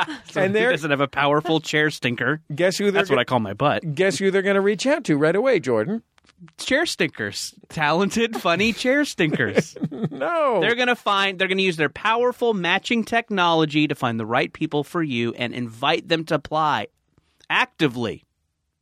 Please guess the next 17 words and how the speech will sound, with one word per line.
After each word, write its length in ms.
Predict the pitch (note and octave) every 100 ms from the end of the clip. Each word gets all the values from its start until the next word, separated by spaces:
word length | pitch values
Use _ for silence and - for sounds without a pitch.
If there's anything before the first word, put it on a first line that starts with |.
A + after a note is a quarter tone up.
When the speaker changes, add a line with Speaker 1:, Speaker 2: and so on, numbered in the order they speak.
| _ _
Speaker 2:
Right 260 | C3 F3+ G#3
now, 240 | F#3+ F3
our 160 | F3 E3
listeners 400 | F3 E3 E3 D3+
can 140 | -
try 200 | C3+ D#3+ D3+
ZipRecruiter 580 | C#3 C#3 B2+ C#3 B2
for 140 | A2 A#2
free 320 | - C3 B2+
at 100 | G2
ziprecruiter 580 | A#2 D#3 D#3 C#3 C#3 B2
dot 220 | A2+ G#2+
com 240 | G#2+ G2+
slash 340 | G2 G#2+ G2 - -
J 300 | A#2 C3 C#3+
J 260 | C3+ B2+ A#2+
go. 340 | G#2+ G#2+ F#2+